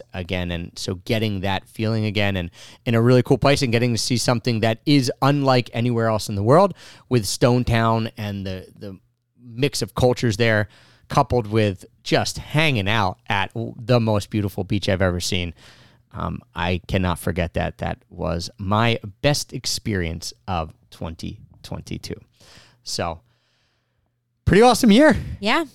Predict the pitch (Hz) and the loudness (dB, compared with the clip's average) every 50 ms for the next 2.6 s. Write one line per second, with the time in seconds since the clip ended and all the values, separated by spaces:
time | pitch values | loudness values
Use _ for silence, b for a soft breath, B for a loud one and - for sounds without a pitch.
0 | - 220 226 240 254 247 269 262 - - 254 226 - 196 180 180 - - 185 180 | -4 -2 -2 0 0 0 0 -2 0 -2 -2 -2 0 -2 -4 -4 -4 -8 -8 -10
1 | - _ 143 123 147 156 185 220 226 214 208 196 180 - 135 110 104 101 110 - | -12 _ 0 2 4 6 6 6 6 6 6 6 4 4 4 2 4 2 0 -2
2 | - - - - - - _ - 123 117 113 | -2 -10 -20 -20 -20 -20 _ -4 -4 -2 -2